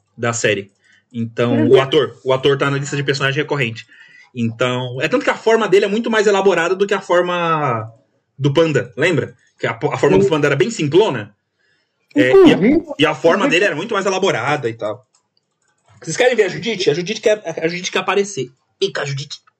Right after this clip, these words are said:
Speaker 1: Vem cá, Judite.
Speaker 2: Eu, eu lembrei, acho que é um D J que tinha nos anos dois mil, acho que é o Mouse, que ele tinha uma máscara redonda, assim,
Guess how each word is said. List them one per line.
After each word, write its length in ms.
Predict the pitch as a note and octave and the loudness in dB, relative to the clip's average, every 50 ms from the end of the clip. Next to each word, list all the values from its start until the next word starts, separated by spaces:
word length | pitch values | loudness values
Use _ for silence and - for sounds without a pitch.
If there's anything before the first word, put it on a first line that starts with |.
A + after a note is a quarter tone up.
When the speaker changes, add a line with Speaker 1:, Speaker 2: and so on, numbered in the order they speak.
| _ _ _ _ _ _ - | _ _ _ _ _ _ -18
Speaker 1:
Vem 120 | D#4 - - - | -18 -18 -16 -12
cá, 160 | - - - | -10 -10 -8
Judite. 460 | A#3 - A3+ - - - - - _ _ _ _ _ _ _ - - - - | -10 -10 -12 -16 -20 -20 -20 -20 _ _ _ _ _ _ _ -20 -18 -8 -2
Speaker 2:
Eu, 180 | - B3 D4 D4 C#4 - | 0 0 2 0 0 -2
eu 180 | B3 A#3+ D4 D4+ | 0 0 2 2
lembrei, 460 | D#4 C#4+ A3+ F3 G3+ A3+ C#4+ C#4+ C4 | 2 2 2 0 0 0 0 2 2
acho 160 | A3 G3+ G3+ | 0 0 0
que 80 | - C4 | 0 0
é 20 | |
um 120 | C#4 D#4 A#3+ | 0 0 0
D 100 | C4+ B3 | -2 -2
J 300 | E3+ C#3+ G#3 C4+ C#4+ - | 0 2 2 2 2 2
que 180 | - A#3+ - | -2 -6 -6
tinha 220 | - - A#3+ A#3+ A#3 | -4 -2 0 0 0
nos 120 | A3+ G3 | 0 0
anos 220 | A3+ A3+ G#3 F#3+ | 0 -2 -2 -2
dois 240 | F#3 G3+ F3+ D#3+ - | -2 -2 -2 -2 -2
mil, 380 | D3+ E3 G3 B3+ C4+ G#3 E3+ F3 | 0 2 4 6 6 6 4 2
acho 100 | E3+ E3+ | 0 2
que 80 | - | 2
é 40 | A3+ | 4
o 120 | G#3 F#3+ D#3 | 4 4 2
Mouse, 640 | D3+ C#3+ D#3 F#3 A3+ A#3+ A3 F#3 D3+ - - - - _ _ _ _ _ _ - | 0 0 2 2 4 4 4 2 2 0 -4 -16 -20 _ _ _ _ _ _ 0
que 60 | A3+ | 0
ele 200 | A3+ A3+ G#3 - | 0 2 2 4
tinha 160 | - B3+ C#4+ | 4 6 6
uma 220 | C#4+ C#4 B3+ A#3 G#3+ | 6 6 6 6 6
máscara 560 | G#3 G#3+ A3+ A#3+ A3+ - - A3+ A3 A3 G3+ | 6 4 4 4 2 2 2 4 4 4 6
redonda, 720 | F#3 G3+ F#3 - - F#3+ A3 B3+ C4 C4 A3+ F3+ E3+ F#3 E3+ | 6 4 4 4 4 6 6 8 8 6 4 4 4 4 4
assim, 460 | E3+ - - A3 B3 B3+ B3 A3 | 4 0 -2 0 2 2 2 2